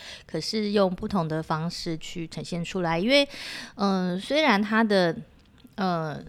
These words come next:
世界观跟设定可能是相同的，但是你用漫画的呈现方式跟用小说是用个文字的呈现方式是非常非常不一样。一个是图像，然后图像可能还是有分镜式的这样子的一个图像呈现，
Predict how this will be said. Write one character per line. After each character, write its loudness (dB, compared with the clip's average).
世 -4
界 8
观 8
跟 6
设 4
定 0
可 -6
能 -6
是 -6
相 -2
同 -4
的， -12
但 2
是 0
你 0
用 0
漫 2
画 0
的 -2
呈 -8
现 -4
方 -6
式 -12
跟 -6
用 -4
小 -8
说 -8
是 -6
用 -2
个 -6
文 -8
字 -2
的 0
呈 -10
现 -6
方 -8
式 -12
是 -10
非 -6
常 -6
非 -8
常 -8
不 -12
一 -8
样。 -8
一 -10
个 -2
是 -4
图 -8
像， -8
然 -10
后 0
图 -6
像 0
可 -8
能 -10
还 -8
是 -8
有 -4
分 -2
镜 -4
式 -10
的 -12
这 -12
样 -8
子 -16
的 -8
一 -10
个 -10
图 -14
像 -6
呈 -10
现， -8